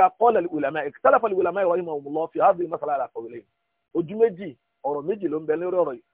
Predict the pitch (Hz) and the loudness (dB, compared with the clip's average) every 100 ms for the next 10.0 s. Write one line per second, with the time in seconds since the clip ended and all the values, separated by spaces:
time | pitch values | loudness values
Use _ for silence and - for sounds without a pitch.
0 | _ 143 180 214 254 165 190 185 - 190 | _ 0 4 6 4 4 -2 -2 -2 4
1 | 214 233 208 202 202 190 175 165 147 160 | 6 6 4 0 0 0 -2 -4 -2 -4
2 | 147 135 - - _ _ _ _ _ _ | -4 -10 -10 -14 _ _ _ _ _ _
3 | - 160 185 208 208 196 196 190 165 147 | -6 2 4 6 4 0 0 -2 -2 -4
4 | 139 147 131 131 - 113 143 180 - 233 | -4 -6 -6 -10 -10 -10 -2 0 2 2
5 | 160 165 147 139 123 120 113 120 _ _ | 2 -2 -4 -6 -10 -10 -10 -18 _ _
6 | _ _ _ _ _ _ - 175 190 208 | _ _ _ _ _ _ -2 -2 0 -2
7 | 190 160 156 _ 151 151 196 185 220 220 | -4 -4 -8 _ _ -4 -2 0 2 2
8 | 220 202 147 147 165 143 - 156 190 190 | 0 0 -6 -6 -8 -10 -10 -6 0 0
9 | 135 _ _ _ _ _ - 160 - | 0 _ _ _ _ _ -6 -2 2